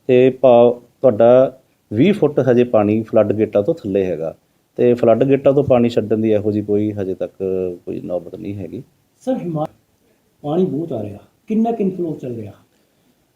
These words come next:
Speaker 1: ਅਹ, ਜੇ ਆਪਾਂ ਗੱਲ ਕਰੀਏ ਪਿਛਲੇ ਚੌਵੀ ਘੰਟਿਆਂ ਦੀ, ਉਹ ਐਵਰੇਜ ਜਿਹੜੀ ਆ ਇੱਕ ਲੱਖ ਪਚਵੰਜਾ ਹਜ਼ਾਰ ਕਿਊਸਿਕ ਜਿਹੜਾ ਪਾਣੀ ਆਇਆ ਹੈਗਾ।
Speaker 2: ਹੂੰ।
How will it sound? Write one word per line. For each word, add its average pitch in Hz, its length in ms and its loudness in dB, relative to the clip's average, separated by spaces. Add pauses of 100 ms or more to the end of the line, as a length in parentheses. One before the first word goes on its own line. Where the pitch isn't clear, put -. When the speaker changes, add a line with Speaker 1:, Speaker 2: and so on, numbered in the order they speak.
(120)
Speaker 1:
ਅਹ, 139 600 4
ਜੇ 143 200 4
ਆਪਾਂ 156 280 4
ਗੱਲ 131 240 4
ਕਰੀਏ 147 280 4
ਪਿਛਲੇ 143 360 2
ਚੌਵੀ 131 380 4
ਘੰਟਿਆਂ 127 300 4
ਦੀ, 123 280 2
ਉਹ 127 120 4
ਐਵਰੇਜ 117 320 4
ਜਿਹੜੀ 117 260 0
ਆ 117 100 4
ਇੱਕ 123 280 -6
ਲੱਖ 123 300 -2
ਪਚਵੰਜਾ 110 500 -2
ਹਜ਼ਾਰ 110 400 4 (100)
ਕਿਊਸਿਕ 104 380 -2
ਜਿਹੜਾ 104 240 2
ਪਾਣੀ 101 480 0 (400)
ਆਇਆ 101 280 0
ਹੈਗਾ। 104 280 0
Speaker 2:
ਹੂੰ। 151 320 -10